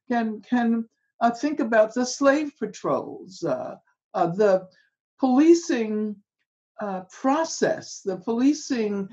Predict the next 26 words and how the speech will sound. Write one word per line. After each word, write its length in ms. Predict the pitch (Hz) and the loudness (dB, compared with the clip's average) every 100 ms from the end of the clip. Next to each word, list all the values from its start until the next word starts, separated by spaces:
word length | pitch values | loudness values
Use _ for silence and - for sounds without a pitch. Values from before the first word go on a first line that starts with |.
| _ | _
strategies 1160 | - - - 240 285 311 208 208 165 117 143 185 | -20 -12 0 4 4 0 -4 -4 -4 -4 -6 -4
that 200 | 190 202 | -2 0
have 220 | 214 170 | -2 -2
developed 600 | 180 175 233 269 254 - | -6 -4 0 0 0 -2
over 300 | 226 233 226 | 0 2 2
time 680 | 208 - 254 269 262 240 208 - | -2 -4 -2 0 2 0 -4 -2
in 200 | 247 240 | 0 2
this 220 | 208 202 | 2 -2
country 640 | - 226 226 - 131 135 - _ _ _ - | -2 -2 -2 -2 -4 -4 -10 _ _ _ 2
are 200 | 240 196 | 4 2
very 520 | 185 226 294 330 339 | -2 0 2 2 2
much 360 | 277 254 - _ _ _ | 2 0 -4 _ _ _
related 720 | 226 240 226 233 226 214 208 - | -4 0 2 2 4 2 2 -4
to 300 | 233 214 214 _ _ _ | -6 -4 -8 _ _ _
policing 520 | 226 226 247 - 220 | -2 0 0 -2 -6
strategies 920 | 214 - 220 208 196 160 175 170 165 165 | -6 -2 2 2 0 -4 -2 -2 0 -2
that 220 | 190 - | -2 0
were 480 | 190 175 170 165 - - | 0 2 2 -2 -6 -8
a, 200 | 175 175 - _ _ 196 | -8 -6 -10 _ _ -8
a 40 | |
consequence 1000 | 196 240 254 262 220 220 - 165 170 - - | 0 4 4 2 -6 -8 -4 -4 -6 -12 -6
of, 260 | 165 160 156 - | -4 -4 -10 -4
uh, 340 | 165 156 147 147 _ _ | -2 -2 -4 -8 _ _
slavery. 640 | - 233 220 185 135 117 - _ _ _ _ _ _ _ _ _ _ | -4 4 6 6 0 -10 -12 _ _ _ _ _ _ _ _ _ _
And, 500 | 233 233 226 214 196 | 2 4 2 -2 -4
um, 760 | 220 214 208 208 202 202 202 | 2 4 4 0 -6 -8 -10